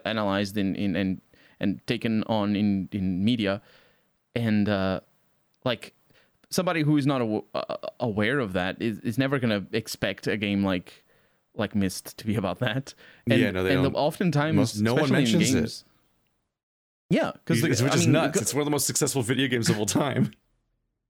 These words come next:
Speaker 1: The, but the thing is, sometimes, especially in games, I feel, but it probably happens in movies, but it's just that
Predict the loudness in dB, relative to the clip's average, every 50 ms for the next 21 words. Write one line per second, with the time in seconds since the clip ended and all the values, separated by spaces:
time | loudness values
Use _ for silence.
0 | _ _ _ _ _ _ _ -2 -2 -2 0 0 0 0 0 2 2 2 2 2
1 | 0 0 -2 -2 0 0 2 2 2 2 2 0 0 -2 -6 -12 _ _ -8 -4
2 | -2 -2 -2 -2 0 0 2 2 2 2 2 2 2 0 0 -2 -2 -2 -2 -2
3 | -2 -2 -4 -6 _ _ -4 -2 0 0 0 0 0 0 0 0 0 0 0 0
4 | -2 -2 -2 -2 -2 -2 0 2 2 2 2 2 0 -2 -2 -2 -2 -2 -2 -4
5 | -8 -18 -20 -20 -20 -20 _ _ -4 -2 0 -2 -2 0 0 0 0 0 -2